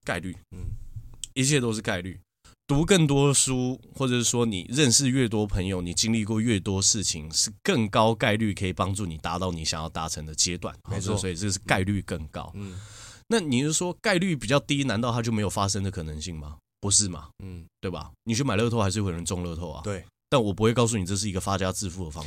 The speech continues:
Speaker 1: 法。
Speaker 2: 因为几率比较低嘛。
Speaker 1: 啊，因为这个是几率比较低的事情。
Speaker 2: 嗯，嗯。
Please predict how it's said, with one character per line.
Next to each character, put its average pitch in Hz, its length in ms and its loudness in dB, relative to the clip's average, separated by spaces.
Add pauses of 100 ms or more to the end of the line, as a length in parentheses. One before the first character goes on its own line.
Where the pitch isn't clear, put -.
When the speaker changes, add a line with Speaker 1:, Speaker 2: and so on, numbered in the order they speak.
Speaker 1:
法。 110 80 4
Speaker 2:
因 127 60 8
为 87 120 4
几 123 180 2
率 120 120 0
比 - 100 -4
较 101 140 -2
低 - 180 -8
嘛。 95 40 2
Speaker 1:
啊， 98 40 0
因 104 60 4
为 110 40 2
这 110 120 0
个 117 80 2
是 107 80 2
几 104 180 4
率 113 100 2
比 85 80 -2
较 85 120 -2
低 92 240 -4
的 87 100 -2
事 90 180 -2
情。 - 240 -6
Speaker 2:
嗯， 95 100 -10
嗯。 85 60 -14